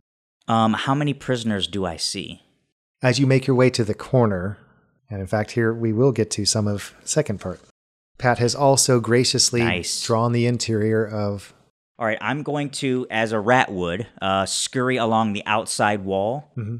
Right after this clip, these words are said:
Speaker 1: and just, like, d-, uh, hopefully try to do a round and not, you know, do, be too disturbing, just to count how many people I see.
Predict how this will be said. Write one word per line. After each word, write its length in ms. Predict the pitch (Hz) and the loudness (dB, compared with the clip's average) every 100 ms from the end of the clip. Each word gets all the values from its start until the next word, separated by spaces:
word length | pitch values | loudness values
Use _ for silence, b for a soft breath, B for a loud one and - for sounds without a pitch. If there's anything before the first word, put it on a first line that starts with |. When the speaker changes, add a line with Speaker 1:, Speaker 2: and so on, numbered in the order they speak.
| - | -4
Speaker 1:
and 180 | 113 | -2
just, 340 | 104 117 - - | 0 0 -2 -10
like, 380 | 120 131 117 90 | -6 0 0 0
d-, 60 | - | -8
uh, 140 | 120 | -10
hopefully 380 | - 151 135 117 | -6 -4 -2 -2
try 180 | - 127 | 2 4
to 80 | |
do 140 | 117 117 | 4 4
a 60 | 101 | 4
round 460 | 104 110 110 113 | 4 4 2 0
and 200 | 104 101 101 | -2 -2 2
not, 220 | 101 101 | 0 0
you 60 | 104 | -6
know, 100 | 92 | -6
do, 160 | 110 | -6
be 220 | 95 101 104 | -8 -6 -6
too 160 | - | -6
disturbing, 480 | 104 98 - 107 92 | -8 -8 -4 -4 -4
just 160 | 101 - | -6 -6
to 60 | |
count 300 | 101 - 107 104 | -6 -2 -2 -2
how 80 | |
many 360 | 101 95 92 - b b | -4 -4 -4 -10 b b
people 300 | - 117 92 | -4 -4 -2
I 140 | 85 78 | -2 -2
see. 320 | - 69 - | -6 -10 -12